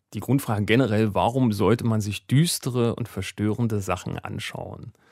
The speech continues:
Bei uns ist es ja so, wir haben das ja in mehrere Kapitel aufgeteilt, dass sich die Atmosphäre natürlich auch entwickelt. Zum Anfang ist ja wie immer noch alles in Ordnung, dann passiert etwas, da ist noch nicht ganz klar, dann gibt's erst eine sehr positive Entwicklung und dann schlägt es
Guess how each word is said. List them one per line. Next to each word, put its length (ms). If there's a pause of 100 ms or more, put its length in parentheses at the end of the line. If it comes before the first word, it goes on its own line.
Bei 100
uns 160
ist 120
es 60
ja 120
so, 380
wir 100
haben 120
das 120
ja 120
in 80
mehrere 260
Kapitel 360
aufgeteilt, 560
dass 120
sich 100
die 140
Atmosphäre 440
natürlich 340
auch 120
entwickelt. 680
Zum 180
Anfang 300
ist 100
ja 160
wie 100
immer 400 (140)
noch 180
alles 280
in 100
Ordnung, 480
dann 160
passiert 500
etwas, 440 (340)
da 80
ist 160
noch 80
nicht 180
ganz 220
klar, 280
dann 100
gibt's 140
erst 200
eine 60
sehr 140
positive 720
Entwicklung 580
und 180
dann 280
schlägt 380
es 340